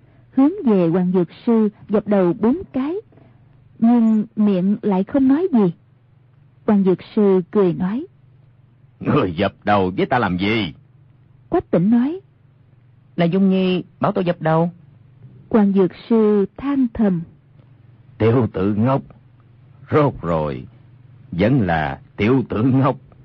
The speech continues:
Speaker 1: Bèn đưa tay gỡ tấm khăn bịt tai Âu Dương Khắc ra, nói:
Speaker 2: "Luận về võ công thì Quách Hiền Đĩa cao cường, nhưng mới rồi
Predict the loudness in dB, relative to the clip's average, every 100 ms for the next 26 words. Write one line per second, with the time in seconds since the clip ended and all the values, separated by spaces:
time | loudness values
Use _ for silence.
0 | -20 -20 -20 -20 -20 -20 -6 0 2 4
1 | 2 0 0 2 2 0 -2 -2 0 0
2 | -4 -4 0 2 0 -4 -4 -2 0 0
3 | 0 0 -2 -8 -4 -2 -2 -4 _ _
4 | -12 0 2 2 0 -6 _ _ _ _
5 | _ _ -6 0 2 2 0 -4 -2 0
6 | 0 -2 -4 -4 -12 _ _ -6 -4 -4
7 | -4 -4 -4 -8 -6 -4 -4 -6 -4 -4
8 | -4 -4 -4 -10 -10 -12 _ _ _ _
9 | -4 -2 0 0 -2 -6